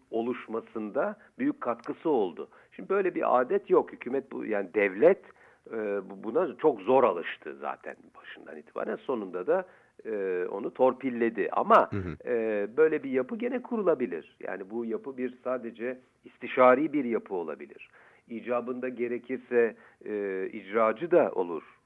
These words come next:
Speaker 1: Yani bütün bunlar olabilir ama yeter ki o iradeyi, yani bu meselenin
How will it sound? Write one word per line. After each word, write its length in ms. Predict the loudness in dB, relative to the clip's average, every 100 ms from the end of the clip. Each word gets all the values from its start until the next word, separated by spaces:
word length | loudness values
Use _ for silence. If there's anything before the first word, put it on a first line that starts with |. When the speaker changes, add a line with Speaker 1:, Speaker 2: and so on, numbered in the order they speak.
| -10
Speaker 1:
Yani 220 | -8 -8
bütün 260 | -10 -10 -6
bunlar 180 | 0 2
olabilir 400 | 2 2 0 -2
ama 160 | -2
yeter 420 | 0 0 2 0
ki 140 | 0 -2
o 180 | 0 2
iradeyi, 500 | 4 4 2 -2 -2
yani 300 | -2 -4 -6
bu 160 | -6
meselenin 640 | -4 -4 -4 -4 -2 -2